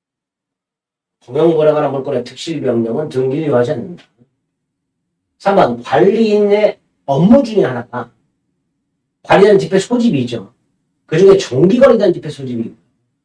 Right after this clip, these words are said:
그 정기관리단 집회는 매년 회계년도 종료 후 삼 개월 이내에 소집하여야 한다라고 돼 있습니다. 어?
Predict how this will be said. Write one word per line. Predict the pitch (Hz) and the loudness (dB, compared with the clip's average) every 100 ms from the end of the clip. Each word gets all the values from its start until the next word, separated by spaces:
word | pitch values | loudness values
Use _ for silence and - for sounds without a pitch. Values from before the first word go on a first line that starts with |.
| _ | _
그 | 147 | -4
정기관리단 | 151 131 156 175 165 156 147 | -2 0 0 2 0 0 -4
집회는 | 120 117 120 196 - - _ _ _ _ _ _ _ | -8 -6 0 0 0 -4 _ _ _ _ _ _ _
매년 | 120 196 240 233 - - - _ _ _ _ - | 4 8 8 6 -2 -20 -20 _ _ _ _ -2
회계년도 | 226 220 233 226 214 208 214 196 | 2 6 6 8 4 4 4 4
종료 | 359 359 370 339 | 6 6 6 2
후 | 151 233 269 _ _ _ _ _ _ _ _ _ _ _ _ _ _ - | 2 -2 -4 _ _ _ _ _ _ _ _ _ _ _ _ _ _ -4
삼 | 262 269 | 0 2
개월 | 233 240 151 | 6 6 6
이내에 | 175 156 147 - - _ _ _ _ _ _ _ | 4 4 2 -2 -6 _ _ _ _ _ _ _
소집하여야 | _ - 233 240 277 - _ _ _ - - 240 214 196 190 165 | _ -10 -6 -4 -6 -8 _ _ _ -20 -12 -2 2 4 2 0
한다라고 | 151 139 135 123 156 208 | -4 -6 -6 -4 -2 -2
돼 | |
있습니다. | 190 - 175 _ | -4 -10 -20 _
어? | - 185 | -6 -6